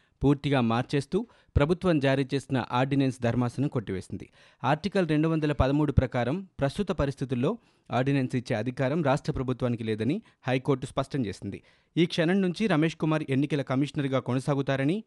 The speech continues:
హైకోర్టు ప్రధాన న్యాయమూర్తి జస్టిస్ జీకే మహేశ్వరి నేతృత్వంలోని ధర్మాసనం ఆదేశాలు జారీ చేసింది. హైకోర్టు తీర్పు వెల్లడించిన అనంతరం న్యాయవాది జంధ్యాల రవిశంకర్ మీడియాతో మాట్లాడారు. ఈ క్షణం నుంచి నిమ్మగడ్డ రమేష్ కుమార్ ఎలక్షన్ కమిషనర్గా కొనసాగుతారని తెలిపారు.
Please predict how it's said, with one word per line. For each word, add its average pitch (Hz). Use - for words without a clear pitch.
హైకోర్టు 135
ప్రధాన 123
న్యాయమూర్తి 117
జస్టిస్ 139
జీకే 127
మహేశ్వరి 123
నేతృత్వంలోని 110
ధర్మాసనం 110
ఆదేశాలు 127
జారీ 92
చేసింది. 101
హైకోర్టు 165
తీర్పు 160
వెల్లడించిన 143
అనంతరం 135
న్యాయవాది 131
జంధ్యాల 127
రవిశంకర్ 120
మీడియాతో 131
మాట్లాడారు. 98
ఈ 156
క్షణం 143
నుంచి 117
నిమ్మగడ్డ 147
రమేష్ 123
కుమార్ 127
ఎలక్షన్ 131
కమిషనర్గా 120
కొనసాగుతారని 117
తెలిపారు. 95